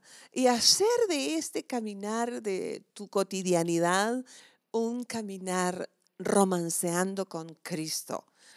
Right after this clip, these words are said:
Creo que eso puede cambiar completamente tu óptica de vida, tu manera de asumir y hacer esta vida y, por lo tanto, mirar al futuro con esperanza. Hoy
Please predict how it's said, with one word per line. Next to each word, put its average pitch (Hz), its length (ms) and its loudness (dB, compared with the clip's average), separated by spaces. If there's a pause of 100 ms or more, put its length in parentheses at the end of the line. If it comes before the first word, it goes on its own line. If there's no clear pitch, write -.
(280)
Creo 269 320 0
que 247 280 -6
eso 240 180 -2
puede - 300 -10
cambiar 214 420 -2
completamente 254 960 -2
tu 220 180 -2
óptica 226 760 0 (320)
de 185 220 4
vida, 233 460 2
tu 220 100 -4
manera 214 480 -8
de 208 140 -6
asumir 240 1000 -4
y 170 140 -6
hacer 254 580 0
esta 175 320 -6
vida 196 420 -2 (320)
y, 208 100 -8
por 254 240 -10
lo 208 100 -10
tanto, 220 580 -10
mirar 208 560 -6
al 214 160 -6
futuro 202 640 -6
con 185 240 -12
esperanza. 170 800 0 (460)
Hoy 311 180 6